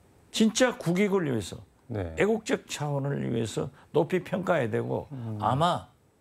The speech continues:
Speaker 1: 삼성전자 등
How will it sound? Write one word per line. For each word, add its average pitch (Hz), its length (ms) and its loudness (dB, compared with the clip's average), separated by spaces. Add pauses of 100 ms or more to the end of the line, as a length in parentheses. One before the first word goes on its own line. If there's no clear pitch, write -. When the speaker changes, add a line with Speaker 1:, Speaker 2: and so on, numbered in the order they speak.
(720)
Speaker 1:
삼성전자 131 1160 0
등 - 320 -6